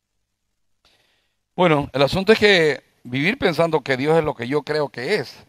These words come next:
me va a apartar de la, de la, de la correcta adoración.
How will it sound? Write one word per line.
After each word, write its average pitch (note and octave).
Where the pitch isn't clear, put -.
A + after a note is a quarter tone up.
me A#2+
va F#3
a C#3+
apartar B2
de B2+
la, G2+
de A2
la, G2
de G#2
la G2
correcta A2
adoración. G2